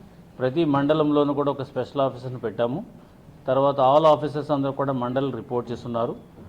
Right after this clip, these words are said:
తర్వాత ఎన్డీఆర్ఎఫ్ నుంచి కూడా టీం మనకి, ఆ, వచ్చింది. వాళ్ళు already రిపోర్ట్ చేశారు. So <clears throat> వాళ్ళు nearly థర్టీ పీపుల్ మనకి డిప్లాయ్‌మెంట్ జరిగింది. And, uh, they are also ready with, uh,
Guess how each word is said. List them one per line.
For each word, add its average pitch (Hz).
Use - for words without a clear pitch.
తర్వాత 147
ఎన్డీఆర్ఎఫ్ 151
నుంచి 143
కూడా 139
టీం 139
మనకి, 131
ఆ, 117
వచ్చింది. 123
వాళ్ళు 127
already 135
రిపోర్ట్ 135
చేశారు. 131
So 147
<clears throat> 127
వాళ్ళు 135
nearly 139
థర్టీ 139
పీపుల్ 135
మనకి 131
డిప్లాయ్‌మెంట్ 131
జరిగింది. 139
And, 131
uh, 131
they 127
are 123
also 139
ready 127
with, 135
uh, 127